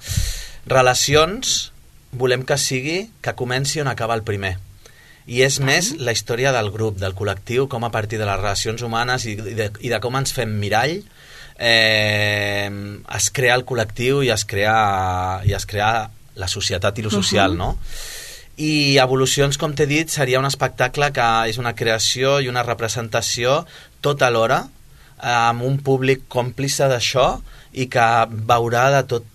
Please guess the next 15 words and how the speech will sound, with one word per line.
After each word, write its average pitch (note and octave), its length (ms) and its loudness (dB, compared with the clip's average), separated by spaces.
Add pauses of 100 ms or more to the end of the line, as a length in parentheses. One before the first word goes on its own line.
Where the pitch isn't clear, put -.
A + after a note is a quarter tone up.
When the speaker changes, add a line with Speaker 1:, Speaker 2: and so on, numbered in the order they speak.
(140)
Speaker 1:
el B2+ 140 -2
material A#2 480 -2
que A2+ 100 -2
s'hagi G#2+ 280 -2
anat A#2 220 -8
creant A2 300 -4
durant G2 220 -4
les F#2+ 260 -6
altres A2 420 -4
creacions B2+ 540 -2 (300)
i B2+ 100 -6
seguirà A2+ 320 0
evolucionant. A2 600 -2
El A2+ 180 -2
dia C3 320 2